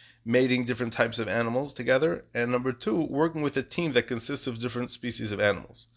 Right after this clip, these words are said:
These prohibitions apply to all animals, whether they are domestic animals such as cows or sheep, or wild animals such as deers and lions, whether kosher or non-kosher animals. The Isser applies even to birds and sea creatures.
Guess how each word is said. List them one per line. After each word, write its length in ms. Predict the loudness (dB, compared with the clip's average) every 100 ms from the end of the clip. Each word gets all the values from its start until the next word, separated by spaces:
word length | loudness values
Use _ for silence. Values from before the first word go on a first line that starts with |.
| -20 -20 -20 _ -4
These 240 | 0 0
prohibitions 640 | 4 6 6 2 -2 -2
apply 240 | -2 2 0
to 100 | 0
all 200 | -2 2
animals, 340 | 2 2 0 2
whether 200 | 4 4
they 80 |
are 40 | 2
domestic 460 | 0 0 -2 -2
animals 380 | -2 0 -2 -2
such 200 | -4 -4
as 140 | -6 2
cows 260 | 2 2
or 40 | 0
sheep, 320 | -2 -4 -4
or 100 | -2
wild 300 | 2 4 6
animals 300 | 6 4 -2
such 180 | -4 -8
as 80 | -6
deers 220 | -4 -2
and 100 | 2
lions, 440 | 4 4 0 -12 -16 _ -20 -20 _
whether 220 | -2 0 0
kosher 440 | 0 0 0 2
or 60 | 4
non-kosher 500 | 4 4 0 0 -2
animals. 460 | -4 -8 -14 -16 -16
The 160 | -12 -10
Isser 340 | -8 -2 -2
applies 460 | 0 2 2 2 -2
even 220 | -6 -4
to 100 | -4
birds 340 | 0 0 0
and 160 | -4 -6
sea 200 | -6 -6
creatures. 500 | -6 -6 -8 -10